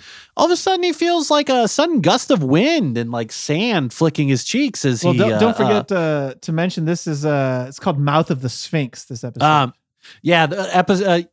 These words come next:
Speaker 1: season one, episode three, Mouth of the Sphinx. Uh, great episode. He gets that sand and feels that wind, and he goes down to the basement.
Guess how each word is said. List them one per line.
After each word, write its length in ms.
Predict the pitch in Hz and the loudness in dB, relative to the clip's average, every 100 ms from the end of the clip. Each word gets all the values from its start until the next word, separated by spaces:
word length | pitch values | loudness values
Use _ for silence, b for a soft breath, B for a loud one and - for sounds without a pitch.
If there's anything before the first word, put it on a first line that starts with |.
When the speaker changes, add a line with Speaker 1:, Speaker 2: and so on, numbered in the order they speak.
| - | -16
Speaker 1:
season 320 | - 202 175 190 | -6 -2 -2 0
one, 120 | 185 | 0
episode 360 | 180 - 180 | 0 0 -2
three, 180 | 175 180 | 0 2
Mouth 240 | 160 160 156 | 2 0 0
of 80 | |
the 60 | 151 | -4
Sphinx. 420 | - 180 165 - | -2 0 0 0
Uh, 160 | 139 123 | 2 2
great 240 | 139 190 | 2 2
episode. 480 | 180 160 - 180 160 B B | 2 0 2 2 2 B B
He 80 | 214 | 2
gets 180 | 190 262 | 2 2
that 180 | 254 208 | 2 0
sand 600 | - 202 220 320 285 165 | 2 4 4 4 2 0
and 120 | 147 | -2
feels 220 | 208 208 | 2 4
that 220 | 202 185 | 4 4
wind, 360 | 156 190 311 277 | 4 4 4 2
and 80 | 180 | 2
he 60 | |
goes 280 | 160 196 185 | 4 4 4
down 260 | 214 208 208 | 2 2 2
to 60 | |
the 100 | 170 | 4
basement. 640 | 147 233 359 - 202 117 | 4 6 4 2 0 -2